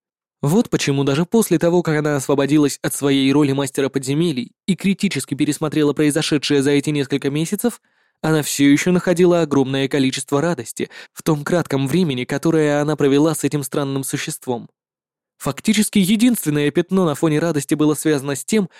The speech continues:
как она была проинформирована о влиянии ядра подземелья.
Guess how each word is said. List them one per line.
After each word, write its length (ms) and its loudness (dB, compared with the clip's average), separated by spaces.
как 220 0
она 140 4
была 200 4
проинформирована 880 2
о 100 0
влиянии 580 0
ядра 280 -2
подземелья. 680 -2